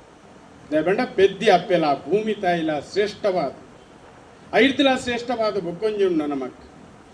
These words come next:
ಅಪ್ಪೆ ಕೊರಿಯೊಂಡ ಒಂಜಿ ವರ್ಷನ ರಡ್ಡು ವರ್ಷನ ಮಿರಪೇರು ಕೊರುವಲ ಆತೆ ಹೊರತು ನಮನ ಜೀವನ ಪರ್ಯಂತ ನಂಗೆ ಪೇರು ಕೊರ್ದು ಸಾಂಕು ನಂಚಿನ ಗೋಮಾತೆ. ಒಂದು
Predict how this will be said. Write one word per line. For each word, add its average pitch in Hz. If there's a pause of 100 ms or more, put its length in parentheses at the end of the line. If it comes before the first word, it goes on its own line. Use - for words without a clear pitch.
(400)
ಅಪ್ಪೆ 262
ಕೊರಿಯೊಂಡ 240 (180)
ಒಂಜಿ 254
ವರ್ಷನ 220
ರಡ್ಡು 220
ವರ್ಷನ 226 (140)
ಮಿರಪೇರು 226
ಕೊರುವಲ 208 (100)
ಆತೆ 214
ಹೊರತು 170 (340)
ನಮನ 247 (140)
ಜೀವನ 247 (120)
ಪರ್ಯಂತ 247 (120)
ನಂಗೆ 220
ಪೇರು 233
ಕೊರ್ದು 214
ಸಾಂಕು 196
ನಂಚಿನ 208 (160)
ಗೋಮಾತೆ. 175 (1500)
ಒಂದು 160